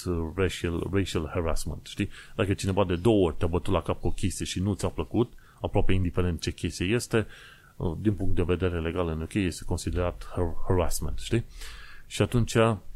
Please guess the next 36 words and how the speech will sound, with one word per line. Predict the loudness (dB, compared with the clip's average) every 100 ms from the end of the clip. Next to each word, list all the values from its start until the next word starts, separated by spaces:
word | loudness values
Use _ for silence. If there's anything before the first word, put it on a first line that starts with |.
| -12 -14 -18 -20 -20 -20 -16 -8 -4 -4 -4 -4 -8 -8 0
va | 2
trebui | 2 0 0
să | 0
înțelegi | 0 2 0 0
că | -4
vor | 0 0
fi | 2 0
oameni | 2 0 -2 -2
care | -4 -2
nu | -2 0
te | -2
vor | -2 -4
vrea | -2 -2
acolo, | -2 -2 0
indiferent | 0 0 0 0
de | -2
cât | -2 -2
de | -2
bun | -2 -2 2
și | 4
de | 4
simpatic | 2 0 0 0
și | -2
de | -2
prietenos | -2 -2 -2 -2 -4
ești | -6 -4
tu. | -8 -10 -20 -20 -20 -6
Asta | 4 4 4
e. | -2 -2
Gândește-te | 0 0 -2 -4
că | 0 0
nici | 0 -2
în | -2
România | 2 2 2 0 -2
acasă | -4 -8 -8 -4
nu, | -4 -4 -6